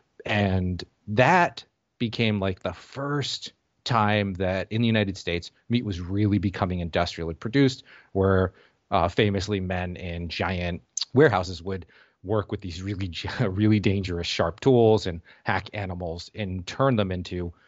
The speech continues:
uh, meat that would be pickled or brined or some way transformed into a, something you could transport and then sell in markets across the country or even across the world, or there's attempts to do that.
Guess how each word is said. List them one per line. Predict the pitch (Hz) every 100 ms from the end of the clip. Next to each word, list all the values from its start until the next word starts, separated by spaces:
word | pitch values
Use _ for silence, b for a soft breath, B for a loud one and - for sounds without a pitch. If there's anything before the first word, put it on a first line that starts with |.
| - -
uh, | 85 82
meat | 90 123 147 _ - - -
that | 104
would | 95 85
be | 95 87 80 80 - -
pickled | 127 120 107 101
or | 80
brined | - 107 101 101 101 95
or | 85 - b
some | - 139 127 110
way | 104 101 98 95
transformed | - 90 87 95 87
into | 82 87
a, | 90 _ _ _ _
something | - 110 139
you | 131
could | 151 - - _ _
transport | - 202 - - _ B B B
and | 101
then | 95
sell | 98 95
in | 95 95 95
markets | 104 101 95 92 -
across | - - 76 -
the | -
country | - 123 120 127
or | 95
even | 101 120
across | 110 - 80
the | -
world, | 60 85 95 85 76
or | 80
there's | - 82 82
attempts | 76 - 82
to | -
do | 85 92
that. | 78